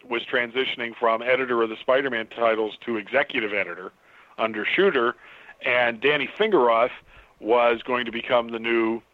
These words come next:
Spider-Man editor, taking over from DeFalco. And he, so he was now gonna be the editor of the Spider-Man titles.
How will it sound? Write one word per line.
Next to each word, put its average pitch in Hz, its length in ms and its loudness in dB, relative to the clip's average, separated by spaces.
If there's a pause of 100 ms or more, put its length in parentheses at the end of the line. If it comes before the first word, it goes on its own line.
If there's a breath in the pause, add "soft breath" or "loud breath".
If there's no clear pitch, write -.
(460)
Spider-Man 135 480 0
editor, 95 380 -10 (1040)
taking 120 300 -4
over 113 180 -2
from 107 180 -14
DeFalco. 113 640 0 (640 soft breath)
And 120 460 0
he, 117 360 -16 (100)
so 123 180 4
he 147 220 -4
was 123 340 2 (400)
now 123 260 2
gonna 120 200 -6
be 113 160 -8
the 113 140 0
editor 110 300 -2
of 104 80 -4
the 104 60 -14
Spider-Man 151 560 0
titles. 113 320 -2